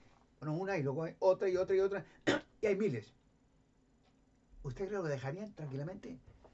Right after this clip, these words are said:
Cuando el mundo <clears throat> está lleno de ocultistas, espiritistas, satanistas, logias satánicas. ¿Usted cree que lo dejarían? ¿Quién cree que, que, que gobierna el mundo? ¿Quién cree que pone a mucha gente en, en los puestos de, de, de, de poder?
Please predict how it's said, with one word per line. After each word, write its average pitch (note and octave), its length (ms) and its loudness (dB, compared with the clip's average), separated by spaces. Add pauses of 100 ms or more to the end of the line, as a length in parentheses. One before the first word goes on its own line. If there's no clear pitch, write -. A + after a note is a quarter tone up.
(240)
Cuando D3+ 280 0
el D3 80 2
mundo C#3+ 500 -2 (220)
<clears throat> G#3+ 180 0
está F3+ 260 4
lleno D3 300 0
de C#3 80 -2
ocultistas, C3 600 -4
espiritistas, C#3 600 -6
satanistas, C#3 580 -6
logias C3 260 -4
satánicas. C3 440 -8 (600)
¿Usted C3+ 280 -2
cree E3 120 0
que G#3+ 60 4
lo A3 80 2
dejarían? C3 520 -4 (1120)
¿Quién F#3+ 180 -4
cree F3 180 2
que, C3+ 160 -2
que, G2+ 160 -10
que B2 100 -8
gobierna A2 260 -8
el B2 60 -6
mundo? G#3+ 400 -6 (600)
¿Quién C4 180 0
cree F#3+ 160 -2
que D3+ 100 -6
pone C#3 180 -6
a C3 40 -2
mucha B2+ 280 -4
gente A#3+ 340 -4
en, F3+ 120 -8
en C3 140 -8
los A#2+ 120 -4
puestos F#3 460 -8
de, B2 160 -6
de, B2 160 -6
de, A#2+ 280 -6 (380)
de B2 120 -6
poder? F#3 320 -6